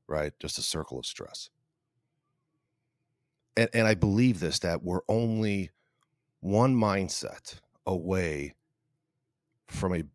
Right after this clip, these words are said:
better or best experience. Just one mindset. We have been so programmed to follow limiting beliefs that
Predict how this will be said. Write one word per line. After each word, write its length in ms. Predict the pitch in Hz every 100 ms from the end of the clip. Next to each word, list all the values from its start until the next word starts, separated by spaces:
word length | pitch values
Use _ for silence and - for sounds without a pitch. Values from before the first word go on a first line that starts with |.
| -
better 280 | 90 85
or 140 | 62 73
best 380 | - 80 - -
experience. 640 | - - 64 - - -
Just 200 | - 95
one 200 | 98 113
mindset. 640 | 117 104 104 - - - - _ _ _ _ _ _ _ _ _ _ _ _
We 140 | 113
have 240 | 113 127 98
been 160 | 110
so 260 | - 139 151
programmed 840 | - 131 131 98 92 73 69 73 - _ _ _
to 120 | -
follow 360 | 90 95 92 92
limiting 480 | 87 98 95 92 85
beliefs 520 | 87 78 78 - - - _ _ _ _ _ _ _ _ _ 104
that 240 | 107 113